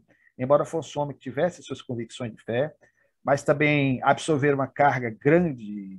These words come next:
de filosofias materialistas, o que era comum para um jovem intelectual da época,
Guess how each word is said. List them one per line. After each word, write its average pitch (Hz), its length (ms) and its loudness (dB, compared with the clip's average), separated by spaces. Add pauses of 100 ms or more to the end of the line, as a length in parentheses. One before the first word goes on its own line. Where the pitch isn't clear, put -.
de 110 140 -12
filosofias 131 1080 -8 (520)
materialistas, 185 760 6
o 143 60 -6
que 156 100 0
era 143 120 2
comum 135 260 -6
para - 180 4
um 120 120 -4
jovem 127 360 4
intelectual 127 680 -2
da 123 100 -4
época, 131 460 -4